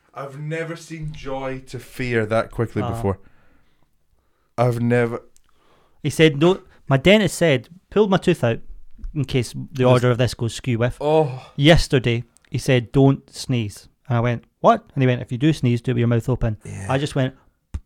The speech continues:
Speaker 2: like,
Speaker 1: Yeah.
Speaker 2: uh, and that
Speaker 1: That
Speaker 2: hurt,
Speaker 1: was the
Speaker 2: that
Speaker 1: exact,
Speaker 2: hurt
Speaker 1: yeah.
Speaker 2: so much.
Speaker 1: Oh, I could, you, I've never seen, ha, to, good God, no.
Speaker 2: Yeah.
Speaker 1: The fact that we have that on video as well is,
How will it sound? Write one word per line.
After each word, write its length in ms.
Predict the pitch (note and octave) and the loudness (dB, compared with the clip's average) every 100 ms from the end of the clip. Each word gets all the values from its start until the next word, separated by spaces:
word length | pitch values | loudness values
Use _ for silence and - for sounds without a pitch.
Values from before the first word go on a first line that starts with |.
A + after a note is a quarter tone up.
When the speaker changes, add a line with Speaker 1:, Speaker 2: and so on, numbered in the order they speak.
| _ _ G2+ | _ _ -16
Speaker 2:
like, 320 | F#2+ A#2 A#2 | -6 -2 0
Speaker 1:
Yeah. 200 | G2 F#2+ - | -2 -6 -8
Speaker 2:
uh, 180 | D3 C3+ - _ _ _ - | -4 -4 -6 _ _ _ -4
and 160 | A#2+ | -2
that 140 | A#2+ A#2 | -2 -2
Speaker 1:
That 120 | A2 | 2
Speaker 2:
hurt, 140 | B2+ | 2
Speaker 1:
was 160 | A2 G2 | 0 -6
the 100 | G2+ | -4
Speaker 2:
that 140 | C3 | -4
Speaker 1:
exact, 200 | G#2+ G#2 | -4 -2
Speaker 2:
hurt 180 | C3+ B2+ | 0 0
Speaker 1:
yeah. 240 | G2 G2+ G3 | -2 -4 0
Speaker 2:
so 120 | A#2+ | 0
much. 240 | G#2+ - | -2 -2
Speaker 1:
Oh, 140 | D3+ D#3 | 4 4
I 100 | B2 | 4
could, 240 | - G2 _ | 0 -12 _
you, 300 | B2 C#3 B2+ G#2+ | -10 -8 -8 -4
I've 220 | C3+ C3 | -2 -2
never 320 | C3 D#3 D3+ D3+ | 2 2 2 0
seen, 460 | D3+ C#3+ B2 A#2 _ _ _ _ - | 0 -2 -2 -8 _ _ _ _ 2
ha, 420 | A#3 C#4+ G#3+ - | 6 6 4 -2
to, 320 | - C3+ A#2+ A#2+ - - _ C3 B2+ | -4 0 0 -4 -20 -20 _ -14 4
good 340 | C4 A3 - | 8 8 6
God, 420 | - A3+ F#3+ D3+ | 8 10 10 8
no. 360 | D#3 D#3 B2+ - - - | 8 10 8 2 -12 -10
Speaker 2:
Yeah. 320 | A#2+ A#2+ A2 - | -4 -4 -4 -4
Speaker 1:
The 120 | B2 | -4
fact 280 | - D#3 D3 | 4 4 4
that 60 | C#3 | 0
we 80 | C3 | 2
have 160 | A#2+ | 2
that 120 | A2+ | 4
on 100 | G#2+ | 2
video 240 | G#2 G2+ G2+ | 2 0 0
as 100 | G2 | 2
well 220 | G#2 G2+ C3 | 0 0 4
is, 320 | C3 A2 | 4 4